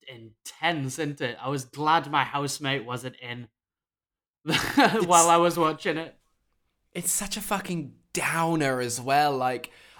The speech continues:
Speaker 2: I have written about this film academically, and I'm, I've got, like, so much notes and stuff to talk about. But I've seen this film, like, fucking seven or eight times in a very short period of time because I wrote at length about it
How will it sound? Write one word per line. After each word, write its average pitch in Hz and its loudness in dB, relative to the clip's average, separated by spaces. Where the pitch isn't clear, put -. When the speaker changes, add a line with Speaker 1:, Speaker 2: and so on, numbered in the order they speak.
Speaker 2:
I 160 6
have 147 -2
written 147 -2
about 135 -2
this 135 -10
film 131 -6
academically, 120 -4
and 107 -4
I'm, 107 -8
I've 110 -8
got, 120 -2
like, 117 -10
so 113 -4
much 113 -6
notes 113 -2
and 120 -6
stuff 113 -4
to - -20
talk 117 -2
about. 90 -6
But 139 -4
I've 143 0
seen 151 0
this 127 -6
film, 123 -8
like, 104 -8
fucking 110 -12
seven 113 -2
or 107 0
eight 104 -4
times 104 -6
in 101 -4
a 101 -6
very 101 -4
short 101 -8
period 98 -6
of 95 -12
time 98 -6
because 92 -10
I 95 -4
wrote 101 -6
at 104 -6
length 107 -8
about 107 -6
it - -12